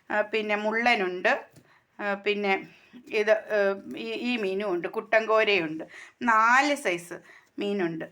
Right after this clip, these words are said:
ആ, പിന്നെ, പിന്നെ ഏതാ, മത്തിയുണ്ട്. അഞ്ചെണ്ണം ഉണ്ട്, അഞ്ച് സൈസ് മീനുകളുണ്ട്, മത്തിയുണ്ട്, ഇഷ്ടംപോലെ ഉണ്ട് കേട്ടോ. എല്ലാം നമ്മൾ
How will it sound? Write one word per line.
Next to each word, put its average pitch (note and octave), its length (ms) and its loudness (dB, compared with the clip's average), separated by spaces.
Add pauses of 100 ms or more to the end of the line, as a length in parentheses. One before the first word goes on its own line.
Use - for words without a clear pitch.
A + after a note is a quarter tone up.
(140)
ആ, B3+ 60 6 (180)
പിന്നെ, B3+ 260 0 (280)
പിന്നെ C4+ 300 -4
ഏതാ, A3+ 140 0 (200)
മത്തിയുണ്ട്. A#3 640 2 (360)
അഞ്ചെണ്ണം B3+ 520 2
ഉണ്ട്, G#3 240 2 (460)
അഞ്ച് B3 440 0
സൈസ് G#3 360 -4
മീനുകളുണ്ട്, F#3+ 640 -4
മത്തിയുണ്ട്, F#3+ 640 -4
ഇഷ്ടംപോലെ C4 640 6
ഉണ്ട് F#3+ 160 0
കേട്ടോ. A3 260 0 (540)
എല്ലാം A#3 440 2
നമ്മൾ A#3 220 -2